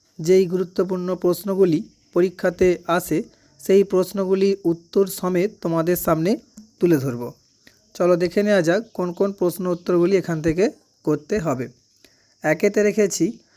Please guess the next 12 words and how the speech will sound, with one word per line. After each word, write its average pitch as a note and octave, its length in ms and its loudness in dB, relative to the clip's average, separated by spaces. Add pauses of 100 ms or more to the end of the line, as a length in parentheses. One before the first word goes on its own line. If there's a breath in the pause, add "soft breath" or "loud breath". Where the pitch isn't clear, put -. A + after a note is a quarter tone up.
(200 soft breath)
অভাগীর F#3 400 2
স্বর্গ G3 380 2
গল্পটি F3 680 0 (340)
কবে G3 380 4
কোন F3+ 300 -4
পত্রিকায় F#3+ 580 0
প্রথম F3+ 440 -2
প্রকাশিত E3+ 580 -2 (280)
হয়? C3 320 -4 (500)
উত্তর E3+ 300 -2
কী F#3+ 140 0
হবে? F#3+ 260 2